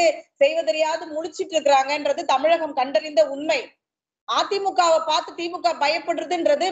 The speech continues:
மிகப்பெரிய கேலி, கேலிக்கூத்து. நிச்சயமாக அதிமுகவை பார்த்து நாங்க திமுக பயப்படல. அதற்காக போயிட்டு ஒட்டுமொத்த அமைச்சர்களும் அங்க போய் முகாமிட்டு தேர்தல் கள-, தேர்தல் வேலைகள் செய்யல. ஒரு, ஒரு இடைத்தேர்தலை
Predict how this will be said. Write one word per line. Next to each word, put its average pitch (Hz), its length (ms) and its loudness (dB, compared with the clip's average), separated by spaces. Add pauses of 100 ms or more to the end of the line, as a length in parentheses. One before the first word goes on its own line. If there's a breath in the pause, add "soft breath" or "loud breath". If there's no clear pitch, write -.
மிகப்பெரிய 330 580 0 (600)
கேலி, 320 300 2 (200)
கேலிக்கூத்து. 311 600 -2 (680)
நிச்சயமாக 330 540 0 (240)
அதிமுகவை 330 520 -2
பார்த்து 302 260 -2
நாங்க 285 200 0
திமுக 311 420 -4
பயப்படல. 285 500 0 (220)
அதற்காக 339 500 0
போயிட்டு 320 400 0
ஒட்டுமொத்த 311 460 -6
அமைச்சர்களும் 320 500 0
அங்க 294 140 -2
போய் 294 220 -2
முகாமிட்டு 294 460 -2 (340 loud breath)
தேர்தல் 320 320 0
கள-, 277 440 -4
தேர்தல் 302 340 0
வேலைகள் 277 440 0
செய்யல. 269 340 2 (1120)
ஒரு, 285 180 2 (200)
ஒரு 269 240 4 (420)
இடைத்தேர்தலை 330 720 0